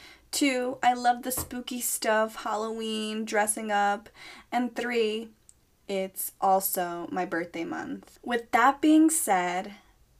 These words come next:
tomorrow is my birthday, October tenth. Ten ten is my B-day, y'all. So, in honor of my birthday, I'm dedicating this episode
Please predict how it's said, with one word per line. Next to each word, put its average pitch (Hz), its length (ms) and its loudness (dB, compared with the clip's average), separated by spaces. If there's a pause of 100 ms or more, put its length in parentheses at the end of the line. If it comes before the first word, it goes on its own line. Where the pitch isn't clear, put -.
tomorrow 240 760 2
is 220 340 0
my 302 160 6
birthday, 185 840 -2 (100)
October 208 500 -2
tenth. 190 600 -6 (220)
Ten 202 280 -4
ten 185 380 -4
is 202 160 -6
my 226 140 -2
B-day, 180 480 -4
y'all. 165 320 0 (100)
So, 214 540 0
in 233 200 -6
honor 254 380 0
of 262 100 2
my 262 140 0
birthday, 185 800 -2 (100)
I'm 208 220 -4
dedicating 233 560 -2
this 220 240 -6
episode 190 760 -2